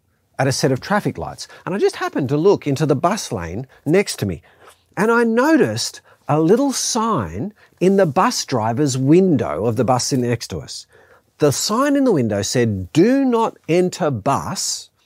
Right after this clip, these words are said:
by driver's window." Now, I don't know about you, but in a million years, it would never have occurred to me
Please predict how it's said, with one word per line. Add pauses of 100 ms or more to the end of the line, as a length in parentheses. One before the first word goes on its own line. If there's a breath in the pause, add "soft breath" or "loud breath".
(560)
by
driver's
window." (1300)
Now,
I
don't
know
about
you,
but (840 soft breath)
in
a
million
years, (600)
it
would
never
have
occurred
to
me